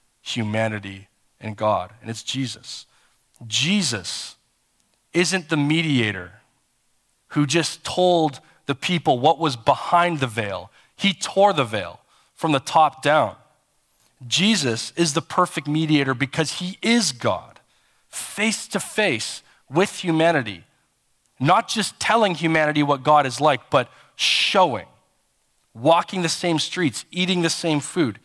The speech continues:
Hebrews four, it says this, Therefore, since we have a great high priest who has ascended into heaven, Jesus, the Son of God,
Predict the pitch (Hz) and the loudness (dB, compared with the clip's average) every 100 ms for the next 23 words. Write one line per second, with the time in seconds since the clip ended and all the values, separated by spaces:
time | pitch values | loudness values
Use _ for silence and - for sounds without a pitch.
0 | - _ _ - 170 165 160 - 170 156 | -20 _ _ -10 -4 0 0 0 2 2
1 | 127 - 135 120 143 120 - 120 170 180 | 2 0 -2 0 -2 -4 -6 -2 0 0
2 | - 185 135 - 175 170 - 165 - 165 | 0 2 2 0 -8 -8 -8 -6 0 0
3 | 151 147 120 113 117 143 170 185 - _ | 0 -4 -4 -8 -4 0 0 0 -8 _
4 | _ _ - - 160 156 156 - - 135 | _ _ -12 -2 2 2 2 -4 -4 -2
5 | 101 - - - _ _ _ _ _ _ | -2 -6 -12 -16 _ _ _ _ _ _
6 | _ _ _ _ _ _ - 180 151 139 | _ _ _ _ _ _ 0 4 4 2
7 | 127 - - - 208 196 156 139 147 143 | -2 -6 -10 -2 -2 0 0 0 -2 -2
8 | 143 139 113 107 - 180 170 175 151 - | 0 0 0 -6 -2 0 0 -4 -6 -2
9 | 147 131 113 120 113 98 | 0 0 2 2 2 0